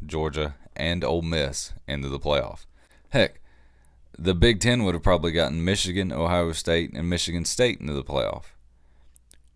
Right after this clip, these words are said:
We've expanded to twelve, but two conferences make up half the teams. Don't forget that we've also given one at-large spot to Notre Dame. So all of a sudden, seven of the twelve spots are occupied, are occupied by the S E C,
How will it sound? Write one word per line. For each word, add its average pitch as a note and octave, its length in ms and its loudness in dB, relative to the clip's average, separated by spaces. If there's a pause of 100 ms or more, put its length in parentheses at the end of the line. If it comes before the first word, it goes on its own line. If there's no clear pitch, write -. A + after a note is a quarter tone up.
(280)
We've F#2 140 2
expanded G2+ 520 0
to - 140 -2
twelve, G2+ 600 4 (520)
but F2 140 -4
two F#2+ 160 0
conferences E2 680 -2
make D2 200 -6
up D#2 120 -2
half C#2+ 260 0
the - 80 -8
teams. D2 520 -6 (840)
Don't D2 140 -6
forget F#2 280 0
that F#2 80 2
we've F2+ 180 0
also E2+ 260 2
given D#2+ 420 -2 (220)
one E2 280 0
at-large F2 420 2
spot D2 300 0
to D2 60 -10
Notre D2 240 -2
Dame. F#2+ 260 2 (1200)
So - 120 -2
all E2+ 160 6
of F#2 60 -2
a G2+ 60 -2
sudden, F2+ 480 2
seven E2 340 0
of E2 80 -2
the D#2 60 -4
twelve F2+ 320 2
spots G#2 400 2
are C#2 100 0
occupied, D2 540 -4 (180)
are D2+ 180 4
occupied D2+ 500 2
by C#2 120 0
the C2+ 140 0
S D#2+ 160 0
E C#3+ 60 -4
C, F2+ 380 -2